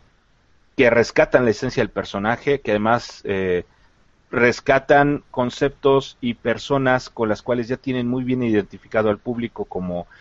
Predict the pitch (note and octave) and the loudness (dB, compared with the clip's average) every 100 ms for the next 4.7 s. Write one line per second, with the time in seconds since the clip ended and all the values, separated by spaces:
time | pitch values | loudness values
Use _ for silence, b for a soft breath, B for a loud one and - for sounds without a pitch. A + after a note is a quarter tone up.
0 | b b - G2 G2 - - F#2 F2+ F#2+ | b b 0 2 2 0 0 2 2 2
1 | G#2 G#2+ - G#2+ F2+ F2+ F2 F#2+ - B2 | 2 2 2 -2 0 -2 0 -2 -2 0
2 | A2 G#2+ G2 F#2 F2 E2+ E2 E2+ - F#2+ | 0 2 -2 -4 -6 -4 -6 -8 -10 -12
3 | - G2 F#2 - G2 F2+ F#2 F#2 F#2 - | -2 0 2 2 0 0 -2 -2 -4 -4
4 | F2+ E2 F#2+ F2+ F#2 F2 E2+ | -6 0 0 0 -4 -6 -8